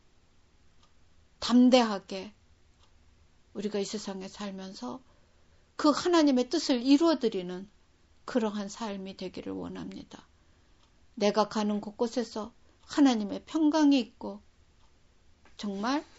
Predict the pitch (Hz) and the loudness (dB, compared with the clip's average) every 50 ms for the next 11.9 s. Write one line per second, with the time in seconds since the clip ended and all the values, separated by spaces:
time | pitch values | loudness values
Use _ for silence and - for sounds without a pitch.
0 | - - _ _ _ _ - _ - - - - - - - - - - - _ | -20 -20 _ _ _ _ -20 _ -20 -20 -20 -20 -20 -20 -20 -20 -20 -20 -20 _
1 | _ - - - - 226 254 247 226 - 220 196 - - 208 202 208 _ _ _ | _ -18 -12 -8 -2 4 4 4 4 4 -4 -8 -6 -8 -8 -10 -10 _ _ _
2 | _ - _ _ _ _ - 196 220 262 262 247 302 330 349 311 294 330 320 302 | _ -20 _ _ _ _ -4 2 2 2 4 6 6 8 8 6 6 4 6 6
3 | 277 247 - - _ _ _ _ _ _ - - 269 240 220 226 - - 226 233 | 6 4 2 -8 _ _ _ _ _ _ -10 -4 0 0 0 0 2 2 2 2
4 | - - - - 247 254 233 214 202 190 190 190 196 - _ _ _ _ _ _ | 2 -4 -4 2 2 4 4 4 2 0 -4 -6 -10 -16 _ _ _ _ _ _
5 | - 202 202 220 233 226 233 226 214 214 220 214 - - 311 311 294 320 302 277 | -4 2 6 6 6 6 4 0 -2 -2 -8 -8 -4 -2 -2 0 2 2 4 4
6 | 269 262 262 - 262 233 233 240 240 233 - - 302 285 285 269 262 - - - | 4 2 2 0 -2 0 0 0 0 -2 -2 0 2 4 4 2 0 -6 -16 -20
7 | - - - - - 226 254 277 285 294 302 277 240 214 190 185 190 196 196 208 | -20 -20 -4 4 6 8 10 10 10 10 10 8 6 2 -2 -4 -8 -8 -10 -12
8 | 208 _ _ _ - - _ _ - - - - - - 370 320 311 254 226 208 | -16 _ _ _ -20 -20 _ _ -20 -20 -18 -6 2 4 4 6 6 4 2 0
9 | 202 202 202 196 - - - 214 233 254 262 240 233 240 220 208 202 196 170 - | -4 -6 -6 -8 -6 0 2 4 6 6 4 2 0 -4 -6 -6 -8 -10 -12 -16
10 | _ - - 196 196 196 _ _ _ _ _ _ - - - _ _ _ _ - | _ -18 -16 -16 -16 -18 _ _ _ _ _ _ -20 -20 -20 _ _ _ _ -2
11 | - 339 311 - 320 294 254 - 254 240 202 - _ - - - 202 214 | 0 0 2 4 4 2 2 2 -2 -2 -2 -4 _ -16 -14 -14 -12 -14